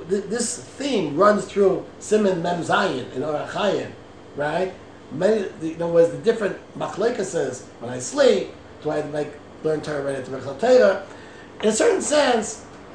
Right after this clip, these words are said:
these are different themes and variations on actually these two aspects, which, which,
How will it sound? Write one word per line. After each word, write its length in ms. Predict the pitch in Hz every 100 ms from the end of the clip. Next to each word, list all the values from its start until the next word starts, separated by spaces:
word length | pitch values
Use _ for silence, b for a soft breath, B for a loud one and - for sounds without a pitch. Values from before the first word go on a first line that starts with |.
| 180
these 200 | 320 269
are 120 | 254
different 420 | - 285 - 226
themes 540 | - - 285 294 208 185
and 100 | 180
variations 1080 | 214 208 226 302 - 180 147 - - - - - - -
on 80 | 185
actually 320 | 240 254 247
these 240 | 214 233 -
two 160 | 262 -
aspects, 600 | - 392 - - 190 190
which, 160 | 196 190
which, 320 | 196 196 -